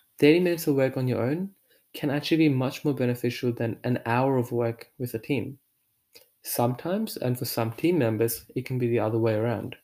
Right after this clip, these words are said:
Working for thirty minutes in a team environment can be much more beneficial than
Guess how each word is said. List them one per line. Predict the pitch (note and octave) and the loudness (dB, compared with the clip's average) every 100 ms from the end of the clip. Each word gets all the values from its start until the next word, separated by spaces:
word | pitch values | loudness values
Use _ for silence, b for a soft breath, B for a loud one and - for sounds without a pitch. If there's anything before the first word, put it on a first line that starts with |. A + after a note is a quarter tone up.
| _ _ _ B B B B | _ _ _ B B B B
Working | B2+ C#3 C#3+ D3 | 2 2 2 0
for | C#3+ - B2+ B2+ | 0 0 2 0
thirty | - C3 C3 | 0 0 2
minutes | B2 A#2+ A#2+ - - | 0 0 -2 -8 -4
in | A#2+ | -2
a | |
team | A#2 - G3 | -2 0 2
environment | D3 A2+ G#2+ G2+ A2+ - _ - | 2 2 -2 -2 -6 -8 _ -8
can | C3+ | -2
be | C3 B2+ | 2 2
much | B2+ C3 C#3+ | 2 0 0
more | D#3+ | -2
beneficial | C3+ B2 A#2+ A#2 - B2 | 2 2 0 -4 0 -2
than | A#2 A#2 A#2 | 0 -2 -4